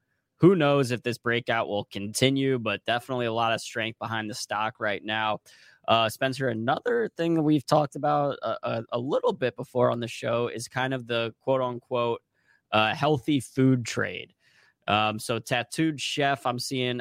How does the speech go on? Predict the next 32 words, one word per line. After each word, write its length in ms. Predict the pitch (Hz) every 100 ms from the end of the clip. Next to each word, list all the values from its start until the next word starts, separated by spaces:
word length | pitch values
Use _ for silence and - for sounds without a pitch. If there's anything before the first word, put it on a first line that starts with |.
| -
up 240 | 135 127 - -
a 120 | 113
couple 340 | - 127 127 123
percent 560 | - 113 - 127 120
today. 300 | - 123 120
This 180 | 120 117
is 140 | 123
one 140 | 117 120
that's 220 | 117 113 -
on 280 | 113 117
my 200 | 113 110
radar. 760 | 107 107 120 123 123 120 120 117 _ - -
Uh, 220 | - 107 107
the 60 |
stock's 340 | - 135 123 -
been 200 | 156 123
beaten 360 | 135 139 131
down. 320 | 120 113 117 117
We 80 |
have 80 | 110
all-time 480 | 90 120 127 127 123
highs 340 | 113 110 113
on 140 | 113 110
Tattooed 560 | - 110 - 120 117
Chef 500 | - - 120 113 113 - -
of 260 | 98 -
twenty-four 880 | - - 135 170 - - 117 120 120
dollars, 640 | 117 113 120 120 120 123 - _
or 60 | -
actually, 220 | 123 -
no, 160 | 110 101
sorry, 400 | - 107 87